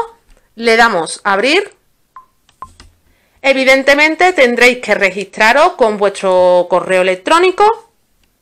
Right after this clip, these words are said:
y una vez ya registrado entráis en la página principal. Bueno, aquí me pone, eh, varias tiendas o comercios en los que, eh, participa en esto de salvar comida,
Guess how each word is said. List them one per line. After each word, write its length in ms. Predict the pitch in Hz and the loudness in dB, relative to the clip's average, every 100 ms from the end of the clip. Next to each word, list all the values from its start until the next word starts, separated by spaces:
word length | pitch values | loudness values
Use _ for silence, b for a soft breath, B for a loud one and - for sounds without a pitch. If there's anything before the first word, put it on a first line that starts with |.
| _ _ | _ _
y 100 | - | -6
una 140 | 294 294 | 0 2
vez 220 | 320 285 | 2 0
ya 220 | 294 294 | 2 0
registrado 720 | 226 330 320 339 - 302 311 311 | 2 -2 -2 -6 -2 0 2 0
entráis 400 | 269 254 262 262 | -2 0 0 0
en 80 | 254 | -2
la 120 | 214 | -2
página 360 | 208 202 196 180 | -2 -4 -6 -4
principal. 580 | 165 165 160 123 123 _ b b b b | -6 -8 -12 -10 -12 _ b b b b
Bueno, 400 | 240 226 170 - | -2 0 -4 -6
aquí 320 | 240 247 339 | -6 -4 0
me 100 | 359 | 0
pone, 440 | 339 349 359 370 359 | 2 2 2 0 -2
eh, 420 | 277 254 254 247 | -2 0 0 0
varias 400 | 247 254 240 214 - | 2 2 0 -2 -4
tiendas 500 | 254 254 294 339 233 | -4 0 2 2 2
o 280 | 233 226 208 | 2 0 0
comercios 640 | 208 214 269 269 359 359 359 | -2 0 -2 -2 -2 -2 0
en 200 | 254 233 | -2 0
los 160 | 220 220 | 0 -2
que, 800 | - 226 214 208 202 196 190 - | -6 -4 -2 0 0 -2 -4 -4
eh, 340 | 214 202 196 | -4 -2 -4
participa 840 | 196 208 214 208 262 254 294 294 | -2 -4 -4 -8 -10 0 2 2
en 140 | - 220 | 0 -4
esto 240 | 247 262 | -4 -4
de 120 | 254 | -4
salvar 440 | 247 226 196 196 190 | -4 -4 -2 -2 -2
comida, 540 | 170 151 143 139 - | -6 -6 -6 -6 -6